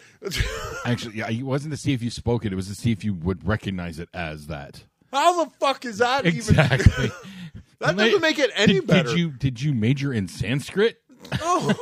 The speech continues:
Speaker 1: <laughs> I, like, I have, uh, like, two dots in occult. That ain't helping me.
Speaker 2: I ha-, I have nothing in occult. I am li-, a straight up ninja assassin.
Speaker 1: Yeah,
Speaker 2: That's my
Speaker 1: well,
Speaker 2: character.
Speaker 1: okay, Brent. He looks like the mummy's going to the pier. Do you wanna follow him? Did you just not tell me a news story about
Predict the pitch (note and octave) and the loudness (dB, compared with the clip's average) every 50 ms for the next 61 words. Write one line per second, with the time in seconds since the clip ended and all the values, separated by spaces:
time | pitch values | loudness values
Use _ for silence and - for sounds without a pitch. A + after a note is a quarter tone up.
0 | C5+ - - - - B4+ A#4 - - - - - - - - - - - - - | -4 -8 -8 -10 -14 -16 -16 -18 -16 -16 -16 -14 -16 -16 -18 -20 -20 -20 -16 -8
1 | - F3+ G#3+ G#3 G#3 A3 A3 D#3+ B2 C3+ D#3+ G3 G3+ G#3 G#3 G3 G3+ G3+ F#3 F3 | -6 -4 -4 -2 -2 -2 -2 -2 -4 -4 -4 -4 -4 -6 -6 -6 -6 -6 -4 -4
2 | E3+ E3 - _ _ _ - - D4 E4 E4+ D4+ A#3+ B3+ C4+ - - B3 F3+ - | -6 -8 -8 _ _ _ 0 2 4 4 4 2 2 0 -2 -4 -4 -6 -6 -6
3 | - - - A3+ G3+ C#3+ A2+ - - - _ _ _ - G2+ A#2+ D#3 A3+ C#4 D#4+ | -4 -2 0 0 0 0 -2 -6 -14 -20 _ _ _ -14 -8 -6 -4 -2 0 0
4 | D4+ B3 F#3 E3 D#3 C#3+ B2 A2 G#2 - A#2 G#2+ G#2+ A2 A2+ D3+ D#3+ - - - | 2 2 0 0 -2 -2 -4 -4 -4 -6 -8 -8 -6 -8 -8 -8 -8 -10 -10 -6
5 | B2 C#3 D3 B2+ C3 A#2+ A#2+ - A#2 C3+ F#3 F#3+ D#3 B2 B2 C3+ F3 D#3 B2 G2+ | 0 2 4 4 4 4 0 0 0 0 0 2 2 0 0 2 2 2 2 2
6 | F2+ F2 - - E2+ D2+ D2+ - - G2 A2+ D3 D#3+ E3 D#3 D3 C3+ C3 B2 A#2 | 2 0 0 0 0 0 0 -2 -2 0 2 2 2 2 2 0 0 0 0 0
7 | A#2 A#2+ - - G#2+ G#2 G2 - - - - E3 D3+ D3+ D3 C#3 B2+ B2+ C3 C3+ | -2 -4 -2 -2 -2 -2 -2 -6 -14 -8 -2 0 2 2 2 2 2 2 2 2
8 | A#2 A2 G2+ F#2+ F#2 - - F2 E2+ E2+ - - C#2+ C#2 G#2+ G2+ F2+ - - - | 2 0 -2 -2 -4 -4 -6 -8 -8 -8 -10 -12 -10 -8 -4 -4 -4 -4 -2 0
9 | C3+ C3 G#2 G2+ A2 A2 G2+ - G3 F#3 D3 C#3+ A2+ F#2+ - - - - - - | 0 2 2 2 2 0 0 0 0 0 2 2 0 0 -4 -10 -18 -18 -20 -20
10 | - _ - A#2+ A2 B2+ C3+ B2+ A#2+ G#2+ - - _ _ _ _ _ _ _ _ | -20 _ -18 -6 -4 -2 0 0 -2 -4 -8 -14 _ _ _ _ _ _ _ _
11 | _ _ _ _ _ _ _ F#3 F#3+ E3 D3 D#3 E3 E3+ F#3+ A#3 - - A3 G#3 | _ _ _ _ _ _ _ -10 -10 -10 -10 -10 -6 -6 -6 -6 -4 -4 -4 -4
12 | - F3 D#3+ D#3+ E3+ E3+ E3 D3 A#2 A2+ D3 C#3 C#3 C3 B2 A2+ A2+ - - E3+ | -2 -4 -4 -4 -4 -4 -6 -8 -8 -8 -8 -8 -6 -6 -8 -10 -10 -8 -6 -6
13 | F#3 D3 A2 G2+ G#2+ A2 A2+ A#2 A#2+ A#2 - C3 D3 F3 F3+ D3+ B2+ E3+ F3 D3+ | -4 -4 -6 -6 -6 -6 -6 -6 -6 -6 -6 -4 -4 -4 -6 -6 -6 -6 -4 -4
14 | F3 A3 A#3+ - C#4 C#4+ A3 - E3 E3+ E3+ F3 E3 D3 C#3 - D3+ D3 D3+ D#3 | -4 -4 -4 -4 -4 -6 -6 -4 -2 -2 -2 -2 -4 2 4 6 6 6 4 2
15 | D#3+ D#3+ E3 B2+ B2+ C3+ C3+ C3+ C#3 D3+ D#3+ D3 - - - D#3 D3 D3 D3+ D3+ | 0 -2 -4 -4 -6 -4 -4 -2 -2 -2 -2 -4 -6 -2 0 2 4 4 4 2
16 | C3 A#2+ C3+ C3 - | 0 0 -2 -4 -4